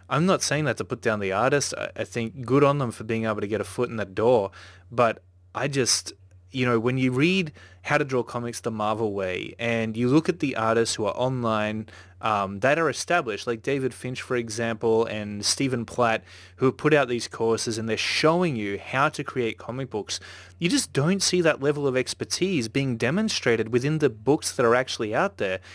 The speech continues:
And it's like I said to you, a, a lot of the people in the How to Draw Comics group, honestly, uh, are better than the ones, some of the people working in the industry right now.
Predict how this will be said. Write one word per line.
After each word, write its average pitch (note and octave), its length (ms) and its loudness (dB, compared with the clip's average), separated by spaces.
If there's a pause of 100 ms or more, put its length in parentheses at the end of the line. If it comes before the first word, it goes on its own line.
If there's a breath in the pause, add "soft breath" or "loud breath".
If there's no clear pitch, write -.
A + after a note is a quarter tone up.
(220 loud breath)
And C3+ 80 0
it's D3 120 2
like - 160 2
I A#2 80 2
said E3+ 300 2
to - 140 -8
you, G2+ 180 -6
a, B2+ 180 2
a C3 80 2
lot D3+ 240 2
of A3+ 80 0
the C#3+ 80 4
people E3 360 0
in G#2+ 120 0
the G#2 100 0
How D3 160 0
to D3+ 80 0
Draw A#2 160 -2
Comics E3+ 460 -4
group, G#2+ 320 -6
honestly, E3+ 560 -2 (1200 loud breath)
uh, C#3 140 0 (220)
are C#3+ 100 0
better C#3+ 340 4
than B2 160 0
the A2 80 -4
ones, A2+ 260 -6 (280)
some D3+ 260 -4
of D#3+ 60 -4
the B2+ 60 -6
people A#2 320 -4
working A#2 280 0
in G#2+ 80 -4
the G2 200 -6
industry G#2+ 440 -4
right F#2+ 260 -4
now. G2 240 -2